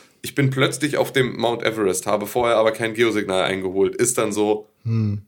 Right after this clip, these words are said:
Speaker 1: ja, vielleicht bist du auch einfach nur ein Lügner.
Speaker 2: Ja,
Speaker 1: Aber
Speaker 2: genau.
Speaker 1: zeig mal, dass du irgendwo in, in Nepal in irgendeinem Dorf warst vorher und vielleicht irgendwie dann über Tage und Wochen ein Geosignal so langsam Mount Everest hochgeklettert ist
Speaker 2: Hm.
Speaker 1: und dann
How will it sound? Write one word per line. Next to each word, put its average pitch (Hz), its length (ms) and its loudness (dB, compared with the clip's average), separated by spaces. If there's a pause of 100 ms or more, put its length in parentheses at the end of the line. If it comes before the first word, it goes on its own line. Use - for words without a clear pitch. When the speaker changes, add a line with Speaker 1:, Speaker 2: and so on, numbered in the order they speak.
(100)
Speaker 1:
ja, 98 200 0
vielleicht 107 460 0
bist 113 200 -6
du 87 60 -2
auch 92 100 -2
einfach 104 320 -4
nur 110 160 -2
ein 104 140 -2
Lügner. 95 480 -4 (160)
Speaker 2:
Ja, 123 180 4
Speaker 1:
Aber 110 140 6
Speaker 2:
genau. 107 100 4
Speaker 1:
zeig 110 220 6
mal, 110 120 4
dass 104 140 4
du 120 100 0
irgendwo 107 800 2 (200)
in, 107 320 -2
in 101 520 -6
Nepal 107 420 2
in 107 120 0
irgendeinem 107 540 -4 (640)
Dorf 113 340 4
warst 90 440 4
vorher 95 600 2
und 95 120 -2
vielleicht 98 380 -2
irgendwie 101 300 -2
dann 101 180 0
über 98 280 2
Tage 104 400 2
und 98 140 -2
Wochen 107 300 0
ein 101 160 -4
Geosignal 107 480 0
so 101 60 0
langsam 104 300 2
Mount 104 180 2
Everest 113 320 2
hochgeklettert 107 580 -2
ist 123 140 4
Speaker 2:
Hm. 131 60 4
Speaker 1:
und 104 200 -2
dann 123 420 0